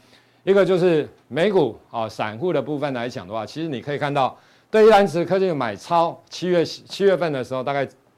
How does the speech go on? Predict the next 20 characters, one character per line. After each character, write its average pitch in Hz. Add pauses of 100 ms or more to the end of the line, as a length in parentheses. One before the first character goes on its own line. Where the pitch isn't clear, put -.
(380)
六 151
亿 135
元， 101 (460)
二 196
零 175
一 175
四 185
年 120
最 151
高， 127
就 196
是 233
说 226 (720)
美 240
股 233
的 180
科 220
技 220
股 175
涨 139